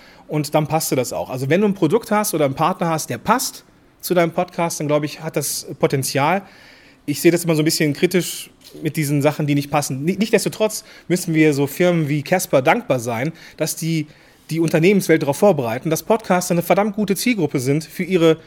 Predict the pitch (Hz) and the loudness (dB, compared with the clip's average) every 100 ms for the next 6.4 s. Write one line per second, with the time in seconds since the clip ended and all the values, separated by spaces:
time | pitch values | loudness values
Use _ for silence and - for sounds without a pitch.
0 | - - 190 165 - 165 147 147 170 170 | -18 -4 0 0 2 4 4 2 2 0
1 | - 160 214 226 - 117 113 104 85 - | 2 2 4 2 -2 -4 -6 -10 -14 -20
2 | - - - 143 139 - - 131 143 151 | -20 -12 -2 0 0 -4 -16 -8 -4 0
3 | 240 - 180 165 156 170 151 156 - - | 0 0 0 2 2 0 0 -2 -14 -20
4 | _ - 147 151 143 - 233 214 147 180 | _ -4 -2 0 0 0 0 2 2 0
5 | - 151 127 - 123 131 - 269 202 143 | 2 2 2 0 -6 -4 -2 2 2 2
6 | 123 98 - 170 | 0 -2 -6 -8